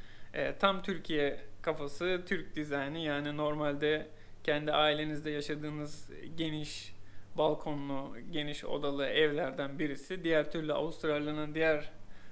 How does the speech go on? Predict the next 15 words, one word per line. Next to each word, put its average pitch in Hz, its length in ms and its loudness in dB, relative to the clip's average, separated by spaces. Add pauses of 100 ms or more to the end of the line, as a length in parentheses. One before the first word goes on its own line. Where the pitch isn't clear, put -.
(100)
öğrencilerin 170 680 4
yaşadığı 160 360 2
evler 156 380 4
bu 156 100 -2
kadar 151 320 4
nezih 151 200 0
olmayabiliyor. 151 720 0 (460)
Onları 165 440 4
da 156 320 8 (160)
yine 147 340 0 (180)
sizlere 147 500 0
başka 151 320 2
bir 143 60 -2
videoda 139 360 -2
gösteririm. 151 580 -2